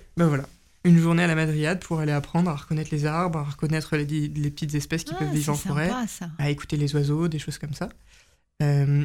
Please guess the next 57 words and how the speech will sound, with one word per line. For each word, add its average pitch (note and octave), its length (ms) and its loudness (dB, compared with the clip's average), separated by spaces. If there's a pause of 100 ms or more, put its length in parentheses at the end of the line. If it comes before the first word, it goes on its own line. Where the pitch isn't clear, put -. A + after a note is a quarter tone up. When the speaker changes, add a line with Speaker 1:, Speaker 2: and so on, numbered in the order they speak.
Speaker 1:
et D#3+ 140 4
après, G#3+ 240 0
sur - 160 0
les D3+ 80 2
territoires E3 380 0
ambolitains, D3+ 400 0
vous F3 180 -2
avez D3 120 0
aussi D3 220 -2
un E3 80 2
certain - 260 0
nombre F3+ 200 4
d'associations F3 640 -2
qui - 180 -6
sont, E3 340 -2
euh, C#3 200 0 (160)
passionnées, E3+ 460 -2 (640)
euh, C#3+ 480 2
et D#3+ 60 -2
qui - 140 -6
font E3 120 -2
pas E3 100 -2
mal G#3 180 2
d'actions, F3 380 -2 (380)
euh, D#3+ 40 -4 (440)
autour E3+ 380 2
soit - 180 -2
du G#3 120 -2
patrimoine F#3+ 400 0
de F3+ 60 2
la E3+ 100 2
forêt E3 180 -2
de D3+ 60 -2
Rambouillet, D#3+ 300 2
soit, F3 280 2
euh, C#3+ 460 2
que D#3 120 -4
ce D#3+ 140 -2
soit D#3 160 -2
naturel D#3+ 540 0 (100)
ou, D#3+ 280 0
euh, C3+ 440 0 (520)
Speaker 2:
Mm. - 40 2
Speaker 1:
euh, C#3 680 2 (380)
j'allais D3 300 2
dire D3 160 0
immobilier, D3+ 480 2
mais, C#3+ 200 2
euh, C#3 120 2
c'est - 100 -8
pas D3 60 -2
le C#3+ 80 0
bon D3 120 0
terme, C#3+ 260 -2
c'est - 180 -4
moins D3 100 2
joli. D3 300 0